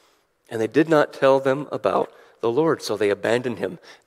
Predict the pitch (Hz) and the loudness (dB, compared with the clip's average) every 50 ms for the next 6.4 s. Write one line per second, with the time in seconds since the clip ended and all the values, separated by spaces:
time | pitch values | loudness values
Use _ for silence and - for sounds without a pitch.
0 | _ _ - - - 196 160 139 - - 170 165 - 110 101 - - - 160 170 | _ _ 0 2 2 2 0 -2 -4 -8 -12 -10 -8 -10 -10 -8 -10 -12 -10 -10
1 | 147 127 120 - - 127 117 139 135 139 156 180 202 196 147 - _ - 113 - | -10 -10 -10 -12 -14 -12 -12 -12 -10 -10 -10 -10 -12 -14 -18 -20 _ -20 -8 -6
2 | 151 135 127 123 - - 190 196 - - - 143 127 127 - - 135 127 131 143 | -4 -4 -4 -6 -8 -10 -10 -10 -10 -8 -8 -8 -8 -6 -8 -8 -6 -4 -4 -6
3 | 180 180 - - 101 _ _ _ - - - - - 139 151 160 156 - 151 139 | -6 -8 -12 -16 -20 _ _ _ -20 -20 -20 -20 0 4 4 4 6 6 6 6
4 | 139 143 147 147 135 113 107 147 175 202 196 - - 170 156 156 - 175 185 180 | 8 8 8 8 6 4 4 4 4 4 4 2 -2 -4 -4 -2 -4 -4 -4 -4
5 | - - 117 107 101 110 - - - 123 113 151 175 147 110 - 107 117 - - | -2 0 0 0 0 -2 -6 -8 -8 -6 -6 -6 -8 -8 -10 -12 -14 -12 -12 -6
6 | - 165 196 180 - - 143 147 | -4 -4 -2 -2 -4 -6 -8 -12